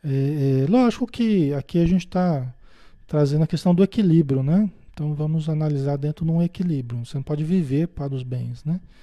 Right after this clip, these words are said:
Mas você ter um mínimo que traga uma segurança ajuda, né? É, então não há nada de ruim. Agora, eu preciso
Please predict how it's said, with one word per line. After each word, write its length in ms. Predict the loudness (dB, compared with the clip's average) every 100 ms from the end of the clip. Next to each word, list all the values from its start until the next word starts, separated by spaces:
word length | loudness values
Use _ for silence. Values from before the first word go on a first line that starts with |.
| -20 -20 -20 -10
Mas 140 | -6 -2
você 260 | -2 -2
ter 580 | -4 4 4 6 0 -2 -6 -20 -20 -4
um 100 | 2
mínimo 500 | 4 6 6 4 0 -6
que 120 | -8 -6
traga 320 | -2 -2 0
uma 120 | -4
segurança 580 | -4 -4 0 0 0 0
ajuda, 520 | 0 0 -2 -4 -10 -8
né? 220 | -2 -2 -2 -10 -20 -20 -20 -20 -20 -20 -20 -20 0
É, 440 | 4 6 8 8
então 240 | 6 4 4
não 160 | 6
há 140 | 4 6
nada 320 | 6 8 6
de 160 | 4 2
ruim. 440 | 4 4 2 0 -2
Agora, 640 | 4 8 8 6 2 -2 -10 -20 -20 -20 -20 -20 -20 0
eu 180 | 4 4
preciso 880 | 4 0 0 2 2 2 0 0